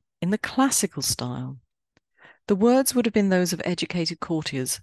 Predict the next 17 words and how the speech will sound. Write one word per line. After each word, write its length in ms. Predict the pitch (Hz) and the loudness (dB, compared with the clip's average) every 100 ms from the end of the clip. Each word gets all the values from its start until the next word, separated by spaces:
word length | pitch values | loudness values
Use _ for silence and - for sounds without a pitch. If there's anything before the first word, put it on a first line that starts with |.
| _ | _
from 200 | - 185 | -4 0
the 100 | 185 | 4
imperial 540 | 202 202 - 175 156 147 | 2 2 0 2 2 -2
court, 440 | - 143 131 - - _ _ _ _ - | -6 -10 -8 -10 -14 _ _ _ _ -2
using 600 | 185 208 180 190 190 185 _ _ _ _ _ - | 4 4 4 2 0 -2 _ _ _ _ _ -4
the 80 | 185 | 0
prescribed 760 | 196 - - 185 180 175 - - - | 2 0 2 0 2 -2 -6 -18 -8
language 680 | 151 165 156 131 123 - - _ _ _ - | -2 -2 -2 -4 -6 -8 -10 _ _ _ -10
of 100 | 123 | -8
the 80 | |
classical 460 | 131 127 117 - 127 | -6 -6 -6 -8 -6
style. 460 | - - - - - _ _ _ _ _ _ _ _ _ _ _ _ _ _ _ _ _ _ _ _ _ _ | -6 -6 -8 -12 -18 _ _ _ _ _ _ _ _ _ _ _ _ _ _ _ _ _ _ _ _ _ _
As 160 | - 254 | 0 2
the 80 | 269 | 4
haikai 540 | 262 294 - 254 240 | 2 2 2 4 4
genre 340 | 214 190 185 175 | 4 2 2 0
grew 400 | 165 165 147 | 0 0 -2